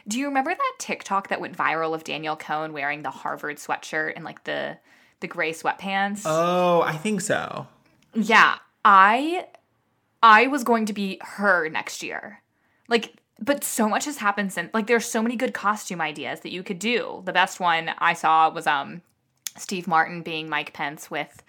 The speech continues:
Speaker 1: the fly on his head. Like, there's just so much good content 'cause so much has happened this year that, like, all of those costumes are just gonna be pushed back next year, maybe the next year. You know what I mean? And it's,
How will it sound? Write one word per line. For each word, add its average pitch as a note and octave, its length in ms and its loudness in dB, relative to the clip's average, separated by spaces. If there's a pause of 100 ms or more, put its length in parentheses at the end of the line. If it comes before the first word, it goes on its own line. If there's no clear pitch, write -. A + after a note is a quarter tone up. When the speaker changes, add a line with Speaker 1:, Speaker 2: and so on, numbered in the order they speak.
(260)
Speaker 1:
the F#3+ 80 -6
fly D#3 280 0
on F3+ 140 2
his G3+ 160 -4
head. A3 380 0 (360)
Like, C4+ 180 0
there's D4 200 0
just D#4 200 -2
so A#3 180 0
much B3+ 240 -2
good B3 200 0
content G3+ 580 -2
'cause G#3+ 140 -6
so F#3 160 -4
much F#3+ 180 0
has G3+ 120 -6
happened G3+ 340 -2
this A#3 220 -4
year B3+ 160 -2
that, G#3+ 140 -6
like, F3+ 260 -2 (540)
all A3+ 200 8
of A3+ 120 0
those A3 200 2
costumes G#3+ 720 -2
are G#3+ 60 -2
just F#3+ 200 -4
gonna F#3+ 140 0
be F3+ 140 -10
pushed - 420 -6
back - 560 4 (460)
next D#3 320 -2
year, D3 160 -2
maybe C#3+ 200 -10
the C3+ 100 -10
next C3 320 -6
year. C3 160 -8
You F#3 140 -4
know F3+ 80 2
what E3+ 80 2
I E3 80 0
mean? E3 280 -4
And F3+ 260 0
it's, - 200 -14